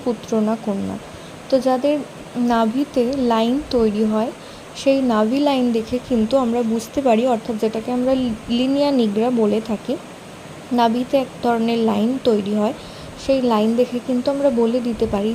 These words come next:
যে গর্ভের আগত সন্তান কিন্তু পুত্র অথবা কন্যা আসতে চলেছে। তো প্রথম কথা, এর কোনো বৈজ্ঞানিক ভিত্তি নেই। পুরোনো দিনের যে সমস্ত মা কাকিমারা রয়েছে, তাদের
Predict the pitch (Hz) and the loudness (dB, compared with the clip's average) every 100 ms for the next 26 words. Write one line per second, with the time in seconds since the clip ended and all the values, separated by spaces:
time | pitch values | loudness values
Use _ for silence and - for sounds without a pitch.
0 | 226 254 233 208 208 226 226 208 208 254 | 2 2 4 2 2 2 2 0 0 -2
1 | - 220 202 233 254 294 254 220 349 - | 0 -2 0 -2 -2 -2 -2 0 -4 -6
2 | - - - 262 254 - 294 240 247 254 | -16 -18 -4 -4 -4 2 2 4 2 -2
3 | 254 220 208 214 202 - 254 247 214 196 | -2 -2 0 2 0 -2 -2 0 -2 -2
4 | 185 220 220 269 269 262 302 302 285 247 | -4 -8 -4 0 0 0 -2 -2 -2 0
5 | 277 277 247 262 269 277 277 262 226 208 | 0 2 2 0 0 0 0 2 2 2
6 | 220 226 240 220 233 - - 220 208 320 | 0 -2 -2 -2 -4 -4 0 2 2 -2
7 | - - - 285 285 302 311 302 294 294 | -12 -18 -4 2 4 4 2 2 2 2
8 | 302 269 247 254 247 247 - 247 226 214 | 2 0 0 0 -2 -2 -2 0 2 0
9 | 233 - 247 247 247 226 202 208 240 233 | -2 0 0 2 2 2 0 0 -2 0
10 | 208 226 | 2 2